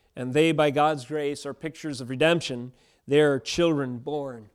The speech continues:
of the covenant. Children are born of conflict,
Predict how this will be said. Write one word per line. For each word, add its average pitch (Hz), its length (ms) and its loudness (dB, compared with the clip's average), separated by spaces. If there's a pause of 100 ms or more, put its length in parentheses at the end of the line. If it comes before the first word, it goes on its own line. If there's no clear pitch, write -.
(160)
of 127 120 -2
the 127 100 -4
covenant. 110 600 -8 (1200)
Children 160 340 2
are 151 80 4
born 160 280 2
of 131 120 -6
conflict, 190 680 -2